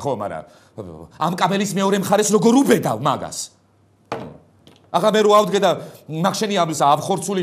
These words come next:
მ-, მ-, მითითებების მიხედვით რომ ვიმოქმედო, იმ კომპანიასთან უხერხული არ იქნება ეხა?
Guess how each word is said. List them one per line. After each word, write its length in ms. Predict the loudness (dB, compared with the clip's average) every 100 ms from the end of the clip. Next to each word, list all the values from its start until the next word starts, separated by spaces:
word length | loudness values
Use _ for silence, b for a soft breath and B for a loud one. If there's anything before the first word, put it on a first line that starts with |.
| -6
მ-, 480 | -12 -20 -12 -10 -8
მ-, 200 | -6 -4
მითითებების 520 | -4 -2 -2 -2 -2 -4
მიხედვით 340 | -4 -2 -2 -2
რომ 80 |
ვიმოქმედო, 540 | 0 0 -2 -4 -8 -10 -10 -12 -14 B B -4
იმ 60 |
კომპანიასთან 480 | 0 0 0 -2 -2 -2
უხერხული 360 | -2 -2 -2
არ 100 | -2 -2
იქნება 280 | -4 -4 -4 -6
ეხა? 200 | -8